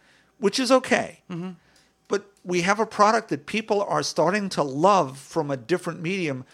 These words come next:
Speaker 1: Why isn't that linked together? Why
Speaker 2: Right.
Speaker 1: aren't there books in the theaters? Why aren't there books in the goddamn supermarket?
Speaker 2: Mm-hmm.
Speaker 1: I'll go on and on about that forever. We all got, in, in my generation,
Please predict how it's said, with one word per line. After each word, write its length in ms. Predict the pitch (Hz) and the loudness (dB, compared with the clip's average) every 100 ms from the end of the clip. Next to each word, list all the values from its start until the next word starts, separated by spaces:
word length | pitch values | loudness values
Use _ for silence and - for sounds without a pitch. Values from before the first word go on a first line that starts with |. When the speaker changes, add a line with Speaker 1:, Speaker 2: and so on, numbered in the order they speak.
| _ - | _ -8
Speaker 1:
Why 300 | 127 151 185 | -2 0 0
isn't 560 | - 175 165 165 135 | 0 -2 -2 -8 -4
that 340 | 151 151 - 175 | -2 -2 -4 -8
linked 460 | 123 143 143 - | -2 0 -2 -6
together? 420 | - 120 123 98 - | -8 -2 -2 -4 -8
Why 280 | 131 147 160 | 0 0 2
Speaker 2:
Right. 100 | 160 | 2
Speaker 1:
aren't 180 | 165 - | 0 0
there 140 | 160 | -2
books 460 | 110 101 170 175 - | -2 0 2 2 -4
in 80 | 165 | -6
the 100 | 147 | -6
theaters? 460 | 170 156 110 107 | -4 -4 -4 -6
Why 300 | 135 151 180 | -2 0 0
aren't 300 | - 175 175 170 | -2 -4 -4 -4
there 100 | 143 | -2
books 320 | 165 170 - | -2 -2 -4
in 120 | 156 | -8
the 140 | 151 151 _ _ - - _ _ | -10 -12 _ _ -20 -20 _ _
goddamn 540 | - 131 165 151 165 180 | -10 -10 -6 -4 -4 -2
supermarket? 680 | 185 208 151 95 85 - - | 0 0 -2 -4 -8 -14 -12
Speaker 2:
Mm-hmm. 200 | 175 165 160 _ - | -8 -8 -10 _ -10
Speaker 1:
I'll 160 | 139 151 | -8 -2
go 200 | 156 175 | -2 0
on 160 | 151 | -2
and 100 | 175 | 0
on 120 | 175 | 0
about 200 | 165 160 | 2 2
that 140 | 156 147 | 2 0
forever. 280 | 180 165 127 | 0 0 -2
We 260 | 147 160 | -2 -6
all 380 | - 165 208 202 | 0 4 6 4
got, 360 | 160 175 196 - - | 2 0 0 -6 -14
in, 120 | 165 | -10
in 200 | 196 151 | -8 -2
my 240 | 151 190 | 0 0
generation, 840 | 180 156 151 147 151 147 143 104 | 0 -2 0 2 0 -2 -6 -12